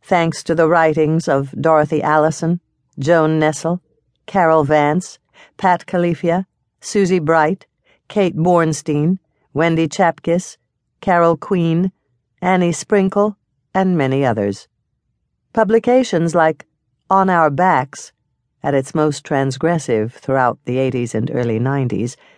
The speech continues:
Caught Looking, Feminism, Pornography, and Censorship, edited by the Feminist Anti-Censorship Task Force,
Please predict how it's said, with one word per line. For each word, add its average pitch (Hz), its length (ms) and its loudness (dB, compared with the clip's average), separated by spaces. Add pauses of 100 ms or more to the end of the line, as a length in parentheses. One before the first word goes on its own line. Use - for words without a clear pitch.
(760)
Caught 220 440 2
Looking, 180 600 0 (400)
Feminism, 202 840 2
Pornography, 185 800 2
and 160 160 0
Censorship, 156 680 -2 (500)
edited 156 440 0
by 143 100 0
the 139 100 0
Feminist 147 480 0
Anti-Censorship 147 880 -2
Task 165 360 -2
Force, 135 360 -2